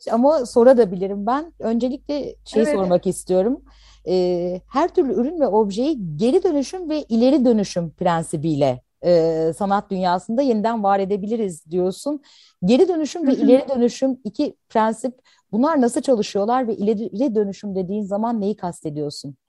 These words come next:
Speaker 2: Aslında şey var, genellikle geri dönüşüm dediğimiz zaman diyelim ki bu bir kartonsa kartonlar toplanıyor. Genellikle yine karton malzemesiyle hayat buluyor. Ama genellikle de, e, çok küçük parçacıklara ayrılıyor. Sonra işte tekrar belki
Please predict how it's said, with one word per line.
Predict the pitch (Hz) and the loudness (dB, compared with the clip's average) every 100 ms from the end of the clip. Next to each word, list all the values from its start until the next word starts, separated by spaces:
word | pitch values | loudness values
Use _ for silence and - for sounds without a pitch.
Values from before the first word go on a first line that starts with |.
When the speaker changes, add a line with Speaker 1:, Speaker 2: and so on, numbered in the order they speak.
| _ - | _ -2
Speaker 2:
Aslında | 269 - 381 | -2 -2 -6
şey | 415 403 359 | -2 0 4
var, | 214 170 | 6 4
genellikle | 175 269 320 370 392 269 | 6 6 6 2 -2 -2
geri | 214 277 302 | 0 0 -2
dönüşüm | 320 320 - 320 | -4 -6 -6 -2
dediğimiz | 294 311 339 349 | 0 -2 -4 -6
zaman | 220 220 233 320 - | -2 2 2 0 -4
diyelim | 269 233 185 | -2 0 -2
ki | - | -6
bu | 247 | -4
bir | 247 | -4
kartonsa | 247 269 277 - 294 - - 214 285 _ - | -2 -4 -4 0 0 0 0 0 -2 _ -2
kartonlar | 269 269 262 262 262 247 | 2 2 4 4 4 2
toplanıyor. | 277 262 233 180 240 | -2 0 2 2 0
Genellikle | 247 254 262 262 - | 2 2 2 -2 -4
yine | 214 262 | -2 -2
karton | 269 - 262 254 277 262 | -2 -4 -4 -2 0 2
malzemesiyle | 240 208 202 196 196 - 214 277 320 - _ | 2 0 -2 -8 -10 -6 0 0 0 -4 _
hayat | - 269 262 262 - | 2 6 6 4 -2
buluyor. | 170 147 | -4 0
Ama | - 302 | 2 2
genellikle | 262 294 - 311 - 302 | 4 2 2 -2 -8 -6
de, | 320 330 _ _ | -6 -8 _ _
e, | - 240 240 240 | 4 8 6 4
çok | - 381 - | 0 0 0
küçük | - 370 - | -2 -2 -2
parçacıklara | 277 269 269 262 247 262 269 277 | 2 2 2 -4 -4 2 4 4
ayrılıyor. | - 220 196 180 175 285 | 4 4 4 0 -4 -6
Sonra | 320 285 269 254 | -6 -2 0 0
işte | 254 254 | -2 -4
tekrar | 262 262 240 220 | -2 2 4 6
belki | 233 226 214 220 226 | 6 4 2 2 0